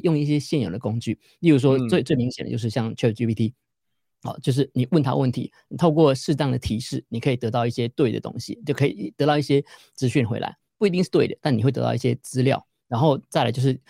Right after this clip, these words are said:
Speaker 1: 你经过你自己对于这个东西的思辨的，就是你去判断这个东西到底是对还是不对。但这个其实判断，大部分的人不一定有那个专业知识去判，知识判断。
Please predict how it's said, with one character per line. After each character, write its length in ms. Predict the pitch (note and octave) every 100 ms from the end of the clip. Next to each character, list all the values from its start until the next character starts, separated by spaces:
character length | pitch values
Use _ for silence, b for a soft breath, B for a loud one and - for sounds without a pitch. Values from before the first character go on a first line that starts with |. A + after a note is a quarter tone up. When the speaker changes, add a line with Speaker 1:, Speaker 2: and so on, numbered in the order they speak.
| b
Speaker 1:
你 120 | C3
经 180 | A2+ E3+
过 220 | F3+ E3+
你 100 | B2+
自 140 | A#2 D3
己 160 | A#2
对 260 | A2 E3 C3
于 180 | A#2 B2
这 160 | - C#3
个 40 |
东 160 | B2 B2
西 140 | B2+
的 160 | A#2 B2+
思 240 | - C#3
辨 180 | C#3 B2
的， 80 | A#2+
就 140 | D#3
是 60 | D3+
你 60 |
去 120 | G#2+ D#3
判 220 | - C3+
断 160 | C3+ B2
这 100 | C3
个 40 |
东 80 | B2
西 60 | B2
到 120 | B2
底 200 | A#2+ A#2
是 120 | - C3
对 140 | E3 A2
还 80 |
是 80 | F#2+ -
不 80 |
对。 180 | - B2+ b b b b
但 160 | A#3 G#3+
这 100 | A3+
个 80 |
其 140 | E3 C#3
实 100 | D3
判 200 | - E3+
断， 220 | D#3+ C3+
大 160 | - F3+
部 100 | E3
分 220 | D#3+ C3
的 140 | A#2+ A#2+ _
人 380 | D3+ B2 B2 B2+ -
不 120 | E3+
一 60 |
定 200 | C3 D#3+
有 100 | B2 B2
那 100 | B2+
个 80 |
专 180 | A2 B2
业 100 | B2+
知 220 | A#2+ B2
识 80 | B2
去 80 | B2
判， 140 | B2+ -
知 120 | C3+
识 120 | C3
判 180 | C#3 A2+
断。 160 | A#2